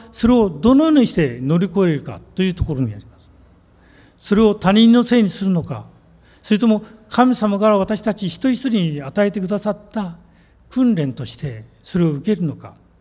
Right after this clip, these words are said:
によって大きく違います。私たちはしばしばそれを他人のせいにして、これは世の中が悪い、親が悪い、周りが悪いというふうに全部全部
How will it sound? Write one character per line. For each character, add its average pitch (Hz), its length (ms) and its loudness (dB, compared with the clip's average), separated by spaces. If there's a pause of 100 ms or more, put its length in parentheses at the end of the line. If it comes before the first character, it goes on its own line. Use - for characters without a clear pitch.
(380)
に 175 120 6
よ 180 100 0
っ - 20 -20
て 113 340 -16
大 208 160 -4
き 208 80 -12
く - 40 -18
違 - 20 -20
い - 40 -20 (300)
ま 123 80 -20
す。 - 180 -20 (1600)
私 175 260 -2
た 180 120 -4
ち 170 80 -10
は 143 80 -4
し - 100 -10
ば 190 100 -6
し 190 120 -8
ば 190 180 -8 (320)
そ - 160 -2
れ 175 80 4
を 180 220 -2 (420)
他 175 160 0
人 185 220 0
の 175 100 -4
せ 185 160 -4
い 160 40 -2
に 139 120 -4
し - 80 -12
て、 107 320 -12 (500)
こ 156 120 0
れ 160 40 0
は 165 120 4
世 156 100 0
の 175 80 2
中 190 200 -2
が 151 140 -6
悪 156 200 -6
い、 165 100 -10 (260)
親 165 220 -2
が 160 160 -6
悪 170 240 -6
い、 151 120 -8 (580)
周 151 220 -2
り 190 80 -2
が 190 120 0
悪 208 160 0
い 202 60 -6
と - 200 -16 (140)
い 220 60 -2
う 254 80 -2
ふ 196 60 -8
う 214 40 -2
に 110 200 -8 (760)
全 233 240 2
部 208 100 0
全 220 200 0
部 127 160 -8